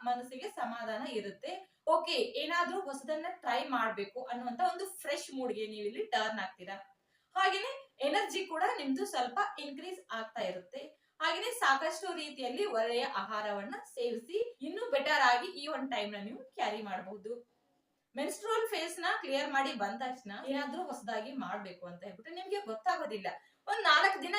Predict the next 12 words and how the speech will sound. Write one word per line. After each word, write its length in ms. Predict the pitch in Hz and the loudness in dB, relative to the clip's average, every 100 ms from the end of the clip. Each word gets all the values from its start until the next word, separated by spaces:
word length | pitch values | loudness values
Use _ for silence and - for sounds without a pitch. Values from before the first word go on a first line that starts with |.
| 392 | 4
ನಾನು 180 | 370 | 4
ಏನಾದ್ರೂ 420 | 330 302 302 311 370 | 2 2 0 2 2
ಒಂದು 160 | 359 | 2
ಹೊಸ 160 | 294 277 302 | -2 -2 -4
ಥಿಂಗ್ಸ್ 260 | 320 302 320 | -4 -8 -8
ಅನ್ನ 140 | 269 - | -4 -4
ಸ್ಟಾರ್ಟ್ 340 | - 240 254 | 0 0 0
ಮಾಡ್ತೀನಿ, 320 | 269 247 339 | 2 0 -2
ಮತ್ತೆ 240 | 381 349 311 | -4 -4 -4
ಅದನ್ನ 160 | 302 330 | -4 -4
ಬಿಟ್ಬಿಡ್ತೀನಿ 540 | 214 - 208 202 208 180 | -4 -4 -8 -10 -10 -12
ಅಂತ. 200 | 165 | -14